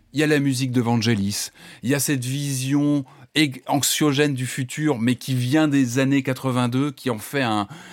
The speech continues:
un objet, euh, assez incroyable. Et moi, ce qui me marque avec ce film, et il est assez unique pour ça, c'est que J'ai dû le voir, je sais pas combien de fois, j'ai pas compté, mais il me bouleverse toujours plus à chaque vision.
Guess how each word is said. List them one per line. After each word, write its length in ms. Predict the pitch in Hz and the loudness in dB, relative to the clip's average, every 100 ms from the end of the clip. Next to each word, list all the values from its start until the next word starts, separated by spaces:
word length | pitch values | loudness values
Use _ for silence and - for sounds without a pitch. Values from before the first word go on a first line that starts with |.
| - | -2
un 160 | 123 131 | 4 4
objet, 460 | 135 120 143 151 | 4 2 2 2
euh, 220 | 120 107 | 0 0
assez 200 | 117 - | -4 -2
incroyable. 440 | 160 - 143 175 135 - - 147 | -2 0 0 0 -2 -10 -4 0
Et 80 | |
moi, 120 | 165 233 | 4 2
ce 80 | |
qui 120 | - 156 | 2 2
me 100 | 147 | 2
marque 320 | 175 208 160 | 2 2 2
avec 160 | 135 | 0
ce 160 | - 139 | -2 -4
film, 320 | 127 214 226 | -2 0 2
et 180 | 143 131 _ _ - | 0 -2 _ _ -6
il 160 | 135 | -2
est 40 | 147 | 0
assez 280 | 156 - 226 | 0 0 0
unique 320 | 175 196 - | 0 0 -4
pour 160 | 135 | -4
ça, 180 | - 175 | -2 -2
c'est 140 | 196 131 | -2 -2
que 240 | 139 127 - - - _ _ - | 0 0 -2 -20 -20 _ _ -12
J'ai 340 | 113 110 117 | -8 -2 -2
dû 140 | 117 127 | 0 0
le 60 | 113 | 2
voir, 240 | 127 123 | 2 2
je 80 | 98 | -2
sais 160 | - | -6
pas 100 | - | -6
combien 200 | 98 98 | -6 -6
de 40 | 98 | -4
fois, 140 | 104 | -6
j'ai 100 | 98 | -6
pas 140 | 95 92 | -6 -4
compté, 280 | 113 120 | -4 -2
mais 140 | 110 107 | -2 0
il 80 | 135 | 0
me 240 | 143 156 | 0 0
bouleverse 800 | 135 160 175 147 160 170 - - - | 0 0 0 0 0 0 -4 -10 -6
toujours 380 | 185 151 165 | -4 -2 -4
plus 640 | - 135 156 165 - - - | -8 -8 -4 -2 -2 -4 -6
à 120 | - 117 | -8 -8
chaque 320 | - 143 131 | -4 -4 -4
vision. 500 | 113 135 135 175 | -2 0 0 0